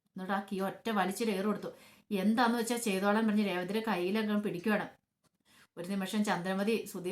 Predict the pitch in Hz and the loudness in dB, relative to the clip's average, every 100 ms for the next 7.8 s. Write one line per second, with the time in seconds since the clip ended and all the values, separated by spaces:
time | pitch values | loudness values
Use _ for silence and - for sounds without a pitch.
0 | 202 202 208 202 214 156 190 202 202 208 | -4 -2 0 2 2 0 -4 -2 -2 -2
1 | 185 202 - 156 175 196 202 180 180 196 | 0 -2 -2 -8 -4 -4 -2 -4 -4 0
2 | 208 - - 170 - _ _ - _ - | 0 -2 -8 -12 -14 _ _ -20 _ -2
3 | 214 190 196 - - _ 170 175 202 185 | 2 2 0 -2 -14 _ -8 -2 2 2
4 | 175 226 214 202 208 202 220 220 208 233 | 2 0 0 0 0 2 2 2 2 -2
5 | - 294 294 302 220 240 226 247 190 185 | 0 2 4 4 2 0 0 2 2 0
6 | 202 - 180 185 170 175 180 214 202 214 | -2 -4 -8 -6 -4 -4 0 2 2 0
7 | 233 202 220 196 185 196 190 | 0 -2 0 -2 0 -2 -2